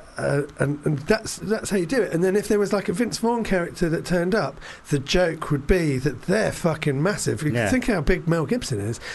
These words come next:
Speaker 1: then Vince
Speaker 2: <laughs>
Speaker 1: Vaughn's standing next to him. He must be absolutely huge. They don't do that in this film. There's a s-, the, the scene that introduces them is kind of like a dialogue scene where they're both crouched down on kind of, like, some, um, like a, a b-, like, a balcony, like, some railings, some stairs outside, uh,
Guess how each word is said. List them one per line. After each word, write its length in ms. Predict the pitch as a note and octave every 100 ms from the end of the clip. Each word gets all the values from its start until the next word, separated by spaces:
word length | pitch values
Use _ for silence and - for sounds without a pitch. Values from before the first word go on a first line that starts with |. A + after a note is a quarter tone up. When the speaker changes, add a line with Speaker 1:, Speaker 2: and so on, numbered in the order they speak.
| - - -
Speaker 1:
then 180 | D3+ C3
Vince 220 | G3+ A#3+
Speaker 2:
<laughs> 60 | D#3+
Speaker 1:
Vaughn's 240 | A3+ G#3+
standing 260 | - G3 F3
next 240 | B3+ C4 -
to 60 |
him. 140 | C3 B2
He 180 | B3
must 240 | C#4+ G3+ -
be 100 | F3+
absolutely 400 | D#3+ - D#3 G#3+
huge. 60 | - - -
They 80 | G#3
don't 240 | C4+ B3 F#3
do 180 | C#4+ B3
that 140 | C#3
in 120 | B2+
this 160 | A#2+ -
film. 380 | B2 A2 D3+ D#3 - - -
There's 220 | - F3+ F#3+
a 20 |
s-, 180 | - -
the, 300 | G3 G3 F#3
the 200 | F#3+ F3+
scene 260 | C4+ D4
that 100 | D#4+
introduces 560 | A#3+ - B3 B3+ G#3 D#3+
them 160 | D3+
is 80 | D3
kind 180 | D3+ E3+
of 60 | F3
like 220 | D#3+ D#3+
a 120 | D#3+
dialogue 460 | D#3 F#3 F#3 D#3+ C#3+
scene 140 | D#3
where 100 | D3+
they're 80 | D3
both 220 | D#3 D3+
crouched 400 | D#3 F#3 C#3 -
down 280 | E3+ D3+ C#3
on 100 | C3
kind 160 | C3 C3+
of, 120 | B2+
like, 200 | C#3 C3+
some, 380 | - C#3+ C3 C3 B2+
um, 340 | B2 B2+ B2+ - -
like 320 | C#3 C#3+ -
a, 380 | C3 B2+ B2 A#2+ - - -
a 60 | C3
b-, 180 | C#3+ - C#3+ D3+ -
like, 320 | C#3 D3 C#3+ D3+
a 40 |
balcony, 440 | B2+ D3 C#3 C3+
like, 160 | B2 B2+
some 200 | - D3
railings, 460 | D#3 C3+ A#2+ G#2+ -
some 180 | C3+
stairs 420 | A#2+ E3 C3+ A#2 B2+
outside, 500 | B2 - B2 B2 B2
uh, 320 | A#2+ A#2